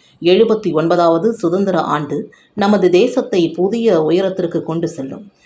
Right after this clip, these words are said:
புதிய உறுதி, புதிய உற்சாகம் மற்றும் புதிய ஆற்றல் கொண்ட திருநாளாகும். நாம் இன்று அனுபவிக்கும் சுதந்திரம் எண்ணற்ற முன்னோர்கள் செய்த தியாகம், துறவு மற்றும்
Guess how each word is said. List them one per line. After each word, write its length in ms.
புதிய 360
உறுதி, 460
புதிய 340
உற்சாகம் 720
மற்றும் 400
புதிய 360
ஆற்றல் 400
கொண்ட 340
திருநாளாகும். 720
நாம் 360
இன்று 420
அனுபவிக்கும் 680
சுதந்திரம் 600
எண்ணற்ற 640
முன்னோர்கள் 560
செய்த 320
தியாகம், 520
துறவு 460
மற்றும் 540